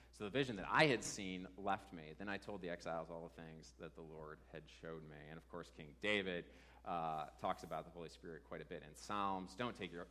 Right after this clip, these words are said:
you know, don't, don't take your Holy Spirit away from me." Um, there we go.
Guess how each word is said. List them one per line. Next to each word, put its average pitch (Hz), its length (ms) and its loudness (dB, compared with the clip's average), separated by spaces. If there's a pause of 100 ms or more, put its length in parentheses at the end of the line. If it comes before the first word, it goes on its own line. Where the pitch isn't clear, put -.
(100)
you 95 80 -8
know, 76 80 -8 (120)
don't, 85 160 -8 (180)
don't 92 160 -6
take 82 100 -6
your 78 120 -10
Holy 80 180 -8
Spirit 78 280 -12
away - 120 -14 (100)
from - 120 -16
me." - 120 -14 (840)
Um, 50 240 -16 (3500)
there 50 100 -14
we 80 160 -10
go. 69 100 -6